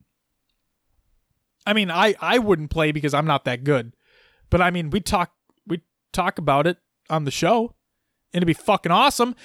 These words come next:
and it should be a thing. U G C Matt, work your goddamn magic.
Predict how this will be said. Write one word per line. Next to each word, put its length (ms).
and 120
it 80
should 160
be 120
a 60
thing. 360
U 160
G 120
C 180
Matt, 340
work 200
your 100
goddamn 680
magic. 380